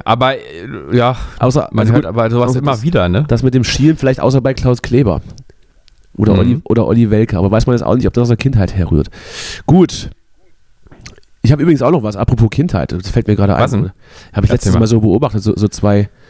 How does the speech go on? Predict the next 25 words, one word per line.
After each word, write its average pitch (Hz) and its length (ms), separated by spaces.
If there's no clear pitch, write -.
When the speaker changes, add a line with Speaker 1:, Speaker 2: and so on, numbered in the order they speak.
Speaker 2:
so - 140
zwei 101 480
junge 127 280
Burschen 127 360
in - 100
der 117 100
Bahn, 117 300
die 101 80
sich 95 120
verabschiedet - 480
haben 92 160
mit, 90 240
mit 95 160
so, 87 280
weißt 143 200
du, - 60
also 104 140
kennst 127 220
du - 20
das 143 80
noch 147 80
von 120 100
früher, 131 180
so 104 140
Handschläge? 85 540